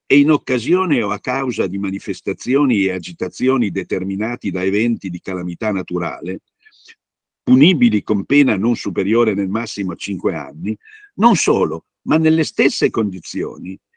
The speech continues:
è prevista la amnistia per reati come non solo violenza, resistenza a pubblico ufficiale, ma anche la devastazione, gli attentati alla sicurezza degli impianti,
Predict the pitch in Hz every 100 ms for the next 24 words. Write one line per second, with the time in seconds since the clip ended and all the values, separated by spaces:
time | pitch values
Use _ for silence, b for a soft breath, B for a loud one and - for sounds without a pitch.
0 | _ - 196 - - 160 147 98 - -
1 | 98 90 - _ _ _ 127 156 101 -
2 | _ _ - 120 127 123 - 107 85 95
3 | - _ _ - 170 156 151 87 80 -
4 | 117 - 165 123 90 85 - _ _ -
5 | 104 110 - 160 135 95 104 101 113 113
6 | 107 95 92 92 117 117 - - 110 104
7 | 98 90 95 - 76 69 - B B -
8 | 190 - - 131 107 117 110 175 175 -
9 | 143 - - 107 180 151 120 - 98 -
10 | 92 78 76 107 117 _ _ _ - 170
11 | - 160 139 165 160 - 117 117 123 107
12 | 113 135 - 110 101 95 95 90 92 71
13 | 76 - 113